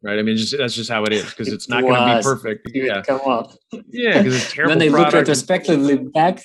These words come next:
Speaker 2: back to what kind of product we were, like, four years ago, I
Speaker 1: Mm.
Speaker 2: can't imagine why someone was paying for that.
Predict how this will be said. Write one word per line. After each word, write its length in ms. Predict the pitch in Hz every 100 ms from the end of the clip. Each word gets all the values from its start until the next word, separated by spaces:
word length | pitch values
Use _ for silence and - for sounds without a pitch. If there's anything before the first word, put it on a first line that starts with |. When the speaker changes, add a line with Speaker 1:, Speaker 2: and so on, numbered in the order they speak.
| _
Speaker 2:
back 300 | 127 131 151
to 100 | -
what 320 | 135 131 139 -
kind 220 | - 139
of 120 | 120 120 _
product 560 | - 123 120 123 113 - -
we 220 | 117 123
were, 280 | 117 120 120
like, 260 | 117 107 _ _ _ -
four 180 | 127
years 300 | 127 127 123
ago, 400 | 117 110 123 147 156
I 280 | 139 139 _ -
Speaker 1:
Mm. 80 | -
Speaker 2:
can't 260 | 156 143
imagine 460 | 139 123 127 123 120
why 260 | 117 120 123
someone 640 | 120 - 165 165 147 127
was 180 | 120 117
paying 300 | - 127 226
for 240 | - 139
that. 300 | 123 131 107